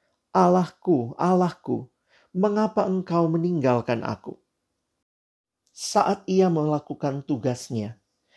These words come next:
memikul dosa kita di dalam tubuhnya di kayu salib, satu Petrus dua ayat dua puluh empat,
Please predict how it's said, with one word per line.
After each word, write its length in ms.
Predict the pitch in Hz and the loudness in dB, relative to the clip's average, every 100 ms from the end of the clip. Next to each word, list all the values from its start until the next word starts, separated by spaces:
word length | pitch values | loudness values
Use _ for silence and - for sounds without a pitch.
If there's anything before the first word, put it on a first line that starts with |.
| _ _ | _ _
memikul 560 | 131 143 151 165 156 | 0 0 0 2 4
dosa 400 | 127 127 127 131 | 4 2 2 -4
kita 320 | - 127 139 127 | -4 -4 -2 -2
di 160 | 120 | 0
dalam 320 | 135 143 147 | 2 2 -2
tubuhnya 480 | 143 135 127 127 143 | -4 -4 -4 -6 -6
di 160 | 123 120 | -6 -4
kayu 240 | 131 127 | -2 -2
salib, 400 | 131 170 160 117 - _ _ _ _ _ | -2 -2 -2 -2 -8 _ _ _ _ _
satu 320 | - 147 - | -4 0 0
Petrus 400 | 156 151 147 - | 0 -2 -4 -2
dua 400 | 143 180 156 123 | 2 4 4 2
ayat 240 | 127 127 | -2 -2
dua 160 | 120 117 | -4 -4
puluh 320 | - 107 120 | -4 -10 -10
empat, 240 | - 127 | -10 -14